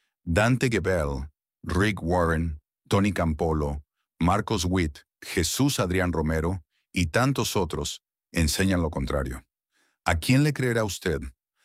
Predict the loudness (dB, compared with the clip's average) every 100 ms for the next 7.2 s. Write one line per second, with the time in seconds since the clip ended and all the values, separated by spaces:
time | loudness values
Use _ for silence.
0 | _ 0 2 2 2 0 -2 -2 -2 -2
1 | -2 -2 -2 -2 -2 0 0 -2 -2 -4
2 | -4 -6 -4 -4 -4 -8 -14 _ _ _
3 | _ _ 2 4 2 0 -2 -6 -8 -14
4 | _ _ _ _ 2 4 2 2 2 0
5 | -2 -8 _ -4 2 2 2 0 0 0
6 | 2 0 0 0 0 2 2 2 2 2
7 | 0